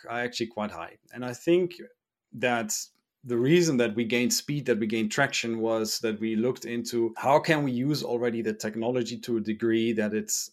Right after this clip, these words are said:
accepted by regulators, by insurance,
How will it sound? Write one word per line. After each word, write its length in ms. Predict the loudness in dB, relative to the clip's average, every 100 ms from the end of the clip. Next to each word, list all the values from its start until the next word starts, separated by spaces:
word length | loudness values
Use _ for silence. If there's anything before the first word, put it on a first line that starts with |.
| _ _ _ -10
accepted 560 | -2 0 0 -4 -4
by 180 | -6 -4
regulators, 540 | -4 -2 -2 -2 -4 -8
by 160 | -10 -10
insurance, 640 | -8 -4 -2 0 -2 -4